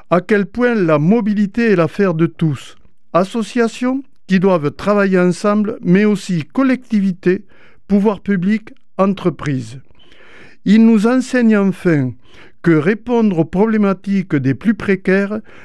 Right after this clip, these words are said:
n'est pas que réparer ce qui est aujourd'hui dysfonctionnant, mais bien inventer pour tous de nouvelles façons de se déplacer en répondant aux enjeux environnementaux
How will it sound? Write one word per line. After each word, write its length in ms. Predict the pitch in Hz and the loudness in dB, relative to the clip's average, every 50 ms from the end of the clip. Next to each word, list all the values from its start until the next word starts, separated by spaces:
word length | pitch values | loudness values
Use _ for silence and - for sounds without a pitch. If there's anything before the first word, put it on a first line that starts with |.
| - - - | -10 -2 2
n'est 180 | 165 185 208 202 | 4 4 4 2
pas 280 | 208 - 240 240 240 | 0 -4 -6 -4 -6
que 160 | - - 190 | -4 -2 -2
réparer 680 | 165 147 123 180 233 220 - 233 233 226 214 254 240 208 | 0 0 0 0 -2 0 0 -2 -2 0 0 0 -2 -2
ce 160 | - - 185 | -2 -2 -2
qui 180 | 170 - - 165 | -4 -2 -2 -2
est 180 | 156 156 - | -2 0 0
aujourd'hui 640 | 185 170 170 160 165 170 147 156 147 165 185 185 170 | 0 2 2 0 0 -2 -2 -2 -2 0 0 0 0
dysfonctionnant, 920 | 135 139 170 165 - - 170 165 170 160 - - 160 160 160 147 139 131 123 127 - - - - - - - - - - - - - - | 0 -2 -2 -2 -2 -2 0 0 0 0 0 0 0 2 2 2 0 -2 -4 -6 -10 -18 -20 -20 -20 -20 -20 -20 -20 -20 -20 -20 -4 0
mais 220 | 151 175 196 202 185 | 2 4 4 4 2
bien 380 | 180 190 214 190 175 165 165 - - | 0 0 0 2 2 0 -2 -4 -4
inventer 640 | 196 214 233 226 208 214 208 196 185 - 196 190 175 | -2 0 2 2 2 2 0 0 0 -2 -2 -4 -2
pour 340 | - 160 147 135 - - - | -2 -4 -6 -6 -6 -4 0
tous 480 | - 294 262 202 - - - - - - - - - - | 2 2 2 2 0 -4 -12 -18 -20 -20 -20 -20 -14 -10
de 180 | - 131 170 190 | -2 0 2 2
nouvelles 460 | 208 214 202 185 190 185 170 156 139 | 2 2 0 2 0 0 2 0 -2
façons 480 | - - 226 220 - - - 202 196 180 | -2 0 -2 -2 0 -2 0 0 2 2
de 180 | 151 135 143 | 2 0 -2
se 160 | 127 - - | -2 -4 -4
déplacer 760 | 135 131 190 220 190 - 202 185 165 - - 196 196 214 - - - - | -2 -2 -2 -2 -2 -2 -2 -2 -2 -4 -4 -4 -4 -4 -6 -8 -8 -4
en 180 | 147 147 143 | -2 0 0
répondant 800 | 135 151 220 233 - 226 220 208 196 190 170 165 156 147 139 127 127 | 2 0 -2 -2 -2 -2 -2 0 0 2 2 2 0 0 0 0 0
aux 240 | 135 147 143 131 160 | 0 0 0 0 0
enjeux 420 | 156 160 160 143 135 151 156 147 | 0 0 0 0 2 2 2 2
environnementaux 920 | 135 135 139 131 139 127 139 135 131 139 139 135 131 - - 190 226 226 | 2 0 0 -2 -2 -2 -4 -4 -6 -6 -6 -8 -6 -2 -2 -2 -2 -4